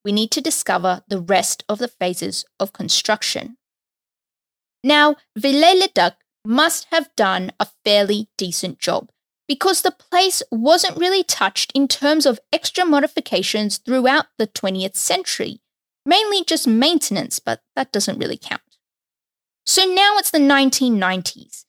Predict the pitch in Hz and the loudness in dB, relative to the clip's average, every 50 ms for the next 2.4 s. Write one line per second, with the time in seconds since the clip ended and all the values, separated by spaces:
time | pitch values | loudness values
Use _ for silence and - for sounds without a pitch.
0 | _ _ _ - 285 349 339 - 320 294 - - 311 330 339 311 - 349 339 269 | _ _ _ 0 0 0 2 0 -2 -4 -2 0 0 0 2 2 2 2 4 4
1 | 285 285 226 220 208 214 240 254 247 294 285 247 285 269 254 226 202 190 190 196 | 4 2 2 2 2 2 2 2 2 0 0 0 0 0 2 2 2 2 0 -2
2 | - _ - 220 202 - - | -2 _ -4 -4 -4 -2 -2